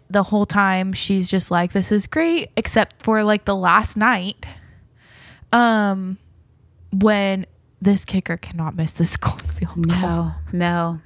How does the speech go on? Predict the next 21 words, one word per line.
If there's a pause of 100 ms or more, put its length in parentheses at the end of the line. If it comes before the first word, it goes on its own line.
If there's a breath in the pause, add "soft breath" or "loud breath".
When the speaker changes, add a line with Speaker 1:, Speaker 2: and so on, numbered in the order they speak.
(120)
Speaker 2:
no,
no.
Speaker 1:
Um, (360 soft breath)
so
I
can't
watch.
<laughs>
So, (100)
um, (2250 soft breath)
th-,
the
last
night, (520)
he
pushes
it
a
little
too
far.